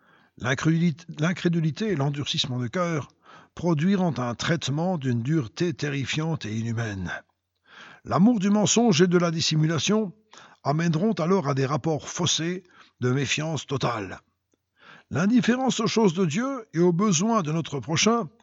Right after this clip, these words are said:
amènera un traitement de la plus grande cruauté dans le ricanement général de tous ceux qui seront là. Le refus de la lumière de Dieu aura pour conséquence d'être plongé dans l'obscurité des ténèbres pour toujours.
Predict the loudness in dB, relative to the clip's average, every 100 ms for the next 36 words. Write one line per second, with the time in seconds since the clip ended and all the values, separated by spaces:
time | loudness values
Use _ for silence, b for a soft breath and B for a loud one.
0 | B B B -2 0 2 2 4 2 0
1 | -2 -4 -2 -2 -2 -2 -4 -6 -2 0
2 | 0 -2 -6 -8 0 0 0 -2 -4 -4
3 | B B B -4 0 2 2 0 0 0
4 | 0 -2 -4 -4 -2 -4 -4 -4 -2 -2
5 | -2 -8 -6 -4 -4 -4 -6 _ _ _
6 | -20 _ B B B B 2 4 4 4
7 | 4 4 4 4 4 4 2 0 0 -2
8 | -6 B B -4 0 0 0 -4 -2 -2
9 | 0 0 0 -2 -4 -4 2 4 4 4
10 | 2 0 -2 -2 0 2 0 0 0 0
11 | 0 -4 -8 -12 -10 -8 -8 -10 -14 -20